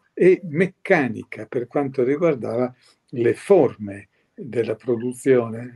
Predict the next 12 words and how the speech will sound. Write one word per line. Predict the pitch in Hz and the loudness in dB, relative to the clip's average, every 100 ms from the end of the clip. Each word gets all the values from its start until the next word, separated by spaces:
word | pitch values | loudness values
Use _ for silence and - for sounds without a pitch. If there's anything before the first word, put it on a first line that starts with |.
| 131 | -10
la | 123 117 | -8 -6
qualità | - 131 131 131 - 131 | 0 2 0 0 0 0
della | 104 123 107 | -2 -8 -8
tecnologia. | - - 120 110 110 101 107 104 - _ _ _ _ _ - | -8 -8 -6 -4 -4 -6 -10 -10 -14 _ _ _ _ _ 2
Oggi | 185 131 110 107 139 208 - | 6 6 2 -6 -4 -4 -6
invece, | 180 120 117 127 117 104 - 160 196 _ - _ | -10 -8 0 4 4 2 2 2 2 _ -20 _
eh, | 220 143 120 131 | -8 -4 -2 -4
il, | 135 120 117 113 113 - _ _ | -8 -8 -6 -4 -4 -8 _ _
il | 113 110 | -14 -8
tecnocapitalismo | - 175 - 123 - 127 143 139 160 139 139 165 165 | 0 0 0 -4 0 -2 0 2 2 2 -2 -2 -2
si | - - 170 | -4 -4 -2
caratterizza, | - 123 127 - 170 143 123 139 135 151 170 170 | 2 2 2 4 4 6 4 2 0 0 0 -2